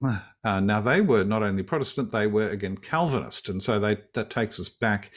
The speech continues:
more into the territory culturally of the Commonwealth. And so although they did maintain some court music, it wasn't on the scale that had been under Charles the second or indeed under James. Um, and effectively what happened was the court musicians, including,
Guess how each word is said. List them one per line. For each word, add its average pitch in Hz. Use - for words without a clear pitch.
more 131
into 117
the 104
territory 92
culturally 90
of 95
the 95
Commonwealth. 151
And 120
so 135
although 170
they 175
did 175
maintain 139
some 98
court 117
music, 95
it 117
wasn't 147
on 123
the 113
scale 127
that 90
had 92
been 92
under 92
Charles 82
the 92
second 87
or 85
indeed 85
under 80
James. -
Um, 101
and 120
effectively 127
what 107
happened 120
was 101
the 107
court 123
musicians, 104
including, 90